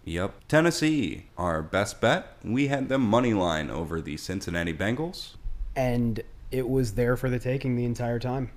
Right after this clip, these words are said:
Speaker 1: It was.
Speaker 2: And honestly, I still believe that they would have at least tied had they not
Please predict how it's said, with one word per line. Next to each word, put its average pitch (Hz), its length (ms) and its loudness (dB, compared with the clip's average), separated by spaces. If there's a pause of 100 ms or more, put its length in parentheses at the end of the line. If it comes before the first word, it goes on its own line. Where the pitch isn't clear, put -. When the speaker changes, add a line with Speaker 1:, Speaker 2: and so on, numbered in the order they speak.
(160)
Speaker 1:
It 87 140 -10
was. 69 360 -10 (140)
Speaker 2:
And 123 440 2
honestly, 131 500 2
I 120 140 2
still 131 400 0
believe 127 380 0
that 123 120 -2
they 123 80 0
would 123 160 0
have 120 80 0
at - 140 0
least 131 240 -2
tied 123 480 2
had 120 240 -2
they 120 120 2
not 120 440 2